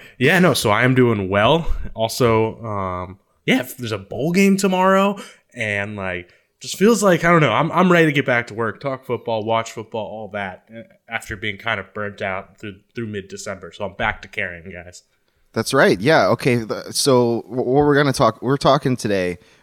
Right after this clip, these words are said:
Speaker 2: we're talking about staff changes because the staff is, like, now ninety percent done after we were just kind of sitting there lying in wait for a few weeks. Uh, and then, yes, there is a bowl game,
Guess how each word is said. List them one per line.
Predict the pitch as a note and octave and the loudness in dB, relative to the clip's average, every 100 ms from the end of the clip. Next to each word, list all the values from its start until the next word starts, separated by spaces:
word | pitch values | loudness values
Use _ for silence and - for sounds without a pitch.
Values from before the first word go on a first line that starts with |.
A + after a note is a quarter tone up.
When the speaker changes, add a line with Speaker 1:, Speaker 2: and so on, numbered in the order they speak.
| - | -8
Speaker 2:
we're | A#2+ | -4
talking | B2+ A#2 A#2 | 0 0 0
about | F2+ C2+ - | -4 -4 -4
staff | - F2 F#2+ | -2 -2 -4
changes | - G1+ A1 C2+ G2+ - - _ _ _ _ _ _ _ | -6 -10 -12 -12 -14 -16 -20 _ _ _ _ _ _ _
because | A#2 A2 A#2 G2+ F2+ - - - - | -2 2 2 2 0 -2 -4 -6 -6
the | A2+ | -2
staff | - - D#4+ - | 0 -2 -2 -2
is, | D3+ C#3+ | -2 -2
like, | C#3 D3 C#3+ - | -2 -2 -4 -6
now | C3 D3 | -2 0
ninety | D#3+ D#3+ E3 | 2 2 0
percent | E3 D#3 - F#3+ F3+ | 0 -2 0 -2 -2
done | G3+ F2+ | -2 0
after | F2+ - G#2+ | -2 -2 -2
we | G#2 | 0
were | G#2 G2 | 0 -2
just | G2 - | -4 -6
kind | G#2+ F2 | -6 -6
of | E2 - | -8 -10
sitting | - F#2 F2+ | -12 -10 -8
there | F#2 F2+ F2 - _ _ _ _ | -6 -6 -6 -10 _ _ _ _
lying | - G2 G2 | -2 0 0
in | F#2+ F2+ | -4 -4
wait | F#2 A2 - | -2 -4 -6
for | - E2 | -12 -12
a | |
few | D2 E2 D2 | -12 -16 -14
weeks. | C#2 F#2 - - - _ - _ _ _ - | -14 -14 -12 -12 -12 _ -20 _ _ _ -6
Uh, | F#2+ G2+ F2 | -2 -2 -2
and | A2 | 0
then, | D#3 B2 | 0 0
yes, | E3+ A3+ - | 0 0 2
there | C#3+ | 4
is | F3+ | 4
a | F3+ | 4
bowl | D3 G3+ | 4 4
game, | G#3 G2 D#2+ | 4 0 -2